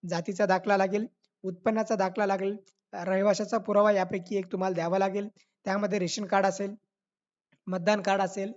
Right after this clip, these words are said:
आधार कार्ड असेल, पॅन कार्ड, इलेक्ट्रिसिटी बिल असेल आणि व्यवसाय जो तुमचा आहे, तर त्या व्यवसायाचे मालकी हक्क किंवा मालकी किमतीपत्र, मालाचे किमतीपत्र तुम्हाला देणं गरजेचं आहे.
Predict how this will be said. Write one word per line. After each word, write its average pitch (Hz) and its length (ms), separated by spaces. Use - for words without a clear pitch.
आधार 170 300
कार्ड 196 180
असेल, 196 300
पॅन 190 200
कार्ड, 196 240
इलेक्ट्रिसिटी 202 560
बिल 196 200
असेल 196 320
आणि 196 160
व्यवसाय 196 420
जो 269 120
तुमचा 240 440
आहे, 180 280
तर 226 60
त्या 226 160
व्यवसायाचे 196 500
मालकी 180 380
हक्क 180 240
किंवा 202 260
मालकी 170 360
किमतीपत्र, 196 680
मालाचे 190 380
किमतीपत्र 190 580
तुम्हाला 180 300
देणं 165 280
गरजेचं 196 420
आहे. 214 100